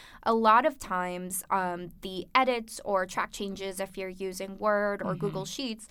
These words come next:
Speaker 1: um, or sorry, Google Docs, um, will feel discouraging, you know, especially seeing all that red on a page.
Speaker 2: My goodness.
Speaker 1: Uh, yeah, <laughs> I've had it before. Um, but it really means,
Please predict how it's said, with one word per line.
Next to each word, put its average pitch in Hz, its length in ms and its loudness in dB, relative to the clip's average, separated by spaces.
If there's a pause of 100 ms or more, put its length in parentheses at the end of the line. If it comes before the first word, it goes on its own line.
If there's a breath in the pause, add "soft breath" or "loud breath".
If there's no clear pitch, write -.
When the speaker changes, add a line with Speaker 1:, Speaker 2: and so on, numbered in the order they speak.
(360 loud breath)
Speaker 1:
um, 208 240 6
or 190 80 2
sorry, 175 280 -4
Google 196 260 -6
Docs, - 480 -2
um, 202 360 2
will 202 540 0 (100)
feel 196 280 0
discouraging, 226 1000 -4
you 240 80 -4
know, 180 160 -6
especially 208 360 -10
seeing 208 220 -6
all 202 120 -6
that 196 180 -6
red 196 220 -6
on 262 160 -4
a 294 60 -8
page. 160 200 -4
Speaker 2:
My 165 300 -2
goodness. 147 420 -4
Speaker 1:
Uh, 220 60 4
yeah, 214 300 8
<laughs> - 420 12
I've 277 160 12
had 330 200 12
it - 140 4
before. 349 280 4 (600 loud breath)
Um, 233 260 10
but 254 160 6
it - 120 6
really 277 300 2
means, 190 640 -4